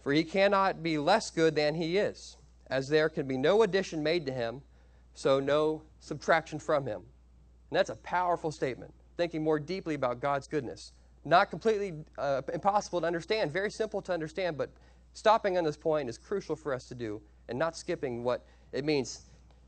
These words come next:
for God to be good. So he's the source of all goodness. We see that in the very first page of our Bible, don't we?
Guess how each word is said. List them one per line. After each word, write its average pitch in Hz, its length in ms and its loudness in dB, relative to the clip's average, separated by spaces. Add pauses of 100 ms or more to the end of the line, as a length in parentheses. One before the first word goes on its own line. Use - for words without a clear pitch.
(160)
for 123 140 -8
God 151 240 4
to 165 80 -8
be 139 100 -4
good. 127 320 2 (840)
So 156 100 -4
he's 180 180 0
the 196 100 -4
source 240 380 6
of 165 100 0
all 127 120 6
goodness. 120 520 -4 (120)
We 165 100 0
see 208 200 0
that 190 120 6
in 160 60 0
the 131 60 0
very 175 220 4
first 196 220 -4
page 190 180 0
of 165 60 -2
our 165 80 4
Bible, 160 320 2
don't 139 200 0
we? 95 100 -6